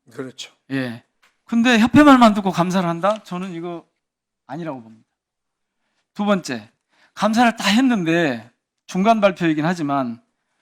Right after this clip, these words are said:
Speaker 2: 홍명보 감독 선임 과정에 정일차적으로 하자가 있다. 대통령마저도 공정하게 해라. 근데 계약 무효는 아니다. 그러고 있거든요.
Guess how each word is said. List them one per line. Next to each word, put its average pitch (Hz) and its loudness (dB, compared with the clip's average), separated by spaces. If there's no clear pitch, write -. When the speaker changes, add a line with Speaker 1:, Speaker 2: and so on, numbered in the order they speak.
Speaker 2:
홍명보 254 4
감독 226 2
선임 233 0
과정에 214 0
정일차적으로 208 -2
하자가 240 -8
있다. 160 -8
대통령마저도 202 -2
공정하게 190 -6
해라. 196 -10
근데 202 -6
계약 202 -4
무효는 180 0
아니다. 156 0
그러고 233 -2
있거든요. 190 -10